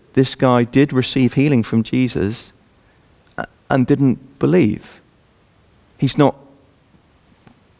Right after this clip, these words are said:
not calling out to Jesus in the same way. There's, there's no plea that we in, see in, in this story. Now, those details perhaps are just missing. It, it might be that John is just not including them for us. You know, there's just not space for it.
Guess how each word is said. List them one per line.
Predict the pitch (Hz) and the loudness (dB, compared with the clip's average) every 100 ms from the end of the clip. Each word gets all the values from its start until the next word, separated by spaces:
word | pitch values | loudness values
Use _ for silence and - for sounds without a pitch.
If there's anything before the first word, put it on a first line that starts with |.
| - | -2
not | 151 139 | -2 0
calling | - 139 131 | 0 2 4
out | 127 - | 2 0
to | 131 | -2
Jesus | 156 147 110 95 - | 2 2 2 -4 0
in | 104 | -2
the | 107 | 0
same | - 120 120 | 0 0 0
way. | 120 101 | 0 0
There's, | 101 113 - - - | 2 0 -2 -18 -6
there's | 131 | 0
no | 143 139 | 2 2
plea | - - 147 107 | 2 2 4 4
that | 95 | 0
we | 101 113 110 | 0 0 0
in, | 107 64 85 - - | -2 -6 -6 -8 -10
see | - - 127 95 92 | -6 0 2 2 0
in, | 104 101 101 - - - | 0 0 -2 -8 -20 -4
in | 117 110 | 0 2
this | 110 | 0
story. | - 120 113 98 95 - - - | -2 0 2 2 0 -4 -12 0
Now, | 165 | 2
those | 175 190 | 4 2
details | - 185 - 165 156 | 0 -4 0 0 0
perhaps | - 170 - - | -2 -4 -4 -4
are | 147 156 | -2 0
just | 160 156 | -2 -2
missing. | 143 151 180 214 - _ _ _ _ _ _ - - | -2 -2 -2 -4 -6 _ _ _ _ _ _ -8 0
It, | 151 | 4
it | 139 | 4
might | 160 160 151 | 6 4 4
be | 147 143 | 4 4
that | 135 | 2
John | 143 | 2
is | 143 | 0
just | - 151 - | 0 -4 0
not | 139 | -2
including | 135 139 143 120 101 | -2 -2 0 2 2
them | 98 95 | 2 0
for | - 95 | 0 0
us. | 98 - | 0 0
You | |
know, | 117 | 2
there's | 110 113 | 2 0
just | 120 - | -4 -2
not | 110 | -4
space | - 135 131 | -2 -4 -4
for | - 87 87 | -6 -4 -4
it. | - | -4